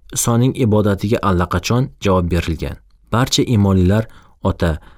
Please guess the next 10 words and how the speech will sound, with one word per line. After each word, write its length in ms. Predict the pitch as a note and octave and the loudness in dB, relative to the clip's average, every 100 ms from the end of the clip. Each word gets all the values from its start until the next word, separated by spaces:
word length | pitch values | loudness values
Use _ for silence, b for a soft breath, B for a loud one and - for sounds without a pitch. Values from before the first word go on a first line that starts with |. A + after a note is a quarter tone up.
| b | b
va 60 | A#2+ | -4
O'g'ilning 580 | B2 B2+ F#2+ G2 A2 G#2 | 0 0 2 2 2 2
birligi 380 | G2 F2+ F#2 A2+ | 2 0 0 0
bilan 220 | F#2 F#2+ - - | 2 0 -2 -4
birlashganlar. 680 | F#2+ F#2 - E2+ D#2 D2+ D#2 - _ - - F#2 | 0 0 0 -2 -4 -6 -10 -16 _ -20 -8 0
Boy 200 | G2 E2+ D2+ B B - | 2 2 -2 B B -4
va 60 | A2+ - | -4 -2
kambag'al, 460 | A#2 A2 A2+ B2+ - A2 | 0 2 2 0 0 -2
o'qigan 380 | G#2+ G2 G2 D#2 B B | 0 0 0 -2 B B
va 60 | - | -4